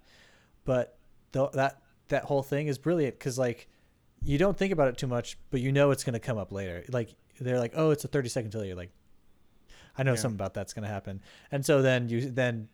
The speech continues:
Speaker 1: it's on the thirty-second delay, and then Ghostface comes and slices the, slices and dices up the, uh, the T V newsman. But that whole scene where, like,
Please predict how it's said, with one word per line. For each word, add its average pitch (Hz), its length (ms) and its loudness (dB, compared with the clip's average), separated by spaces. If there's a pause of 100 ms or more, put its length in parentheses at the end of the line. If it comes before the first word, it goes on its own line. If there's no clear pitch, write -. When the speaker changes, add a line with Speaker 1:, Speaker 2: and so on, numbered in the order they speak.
(140)
Speaker 1:
it's 143 180 -6
on 123 120 0
the 113 60 -4
thirty-second 113 420 -2
delay, 101 280 -4
and 101 80 -6
then 98 140 -8
Ghostface 101 440 -10
comes 95 300 -10
and 92 160 -12
slices 92 460 -10
the, 90 240 -10 (400)
slices 104 420 -8
and 104 100 -8
dices 101 360 -10
up 95 160 -14
the, 92 200 -8
uh, 90 220 -6 (340)
the 98 100 -10 (120)
T 117 160 -6
V 104 140 -6
newsman. 104 420 -6
But 120 140 -4
that 143 160 2
whole 151 160 2
scene 147 320 -2
where, 123 160 0
like, 104 280 -4